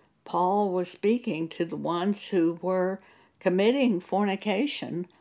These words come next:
with prostitutes. Paul says, "Know ye not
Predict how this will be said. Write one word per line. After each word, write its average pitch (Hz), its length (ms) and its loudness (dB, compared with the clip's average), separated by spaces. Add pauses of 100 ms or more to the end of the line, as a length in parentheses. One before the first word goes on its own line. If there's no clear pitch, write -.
(140)
with 196 300 -2
prostitutes. - 1120 -4 (1160)
Paul 208 320 4
says, 170 600 -4 (1120)
"Know 175 240 0
ye 208 220 2
not 202 480 -2